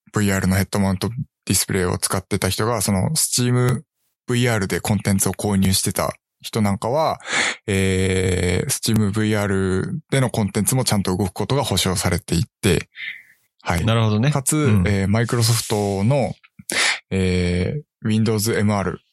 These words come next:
Speaker 1: ですね。のコンテンツもちゃんと動くことが保証されているという。まあ、かなり良いですね。に、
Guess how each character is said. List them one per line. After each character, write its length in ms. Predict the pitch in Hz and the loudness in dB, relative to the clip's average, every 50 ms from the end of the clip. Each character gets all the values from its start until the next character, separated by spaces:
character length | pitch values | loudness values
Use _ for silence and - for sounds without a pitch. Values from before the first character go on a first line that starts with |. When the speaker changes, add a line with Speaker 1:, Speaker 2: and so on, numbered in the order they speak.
| _ - | _ -20
Speaker 1:
で 100 | - - | -14 -10
す 120 | - - 113 | -4 0 0
ね。 180 | 123 131 - _ _ _ _ _ _ _ _ _ _ _ _ _ _ _ _ _ _ _ _ _ - | 0 0 -2 _ _ _ _ _ _ _ _ _ _ _ _ _ _ _ _ _ _ _ _ _ -4
の 140 | - 147 131 | -4 -4 -2
コ 140 | - - 120 | 0 0 0
ン 80 | 110 | 0
テ 100 | 101 - | 0 0
ン 80 | 107 95 | 0 0
ツ 100 | - - | 2 2
も 140 | 143 147 120 | 0 0 2
ち 80 | - | 2
ゃ 60 | 110 101 | 0 0
ん 60 | 92 | 2
と 80 | - | 0
動 180 | 95 92 90 98 | 0 0 0 -2
く 0 | |
こ 180 | - - - 117 | -2 -2 -4 -2
と 100 | - 143 | 0 0
が 80 | 135 | 0
保 120 | 110 - 95 | 0 0 0
証 180 | - - 90 | 0 0 0
さ 140 | 85 - - | 0 0 0
れ 80 | 82 - | -2 -2
て 100 | - - | 0 0
い 60 | 160 | 0
る 100 | 160 - | 0 0
と 80 | - | 0
い 100 | 80 80 | -2 0
う。 160 | - 127 127 - _ _ _ _ _ _ _ _ _ _ _ _ | 0 0 -2 -2 _ _ _ _ _ _ _ _ _ _ _ _
ま 100 | - 110 | -4 -4
あ、 20 | 107 | -2
か 180 | - - 165 | 0 0 2
な 140 | 160 123 104 | 2 2 2
り 260 | 95 87 - 131 127 - _ _ _ _ _ _ - | 0 -2 -4 -6 -8 -14 _ _ _ _ _ _ -4
良 180 | - 107 101 101 | -2 0 2 2
い 140 | 92 - - - - _ _ _ _ - | 0 -2 -4 -12 -18 _ _ _ _ -6
で 120 | - 92 | -2 -2
す 160 | - - 90 | 0 0 0
ね。 260 | 104 120 127 127 127 _ _ _ _ _ _ _ _ - - | 2 2 2 0 0 _ _ _ _ _ _ _ _ -2 2
に、 220 | 151 156 147 - | 2 2 2 0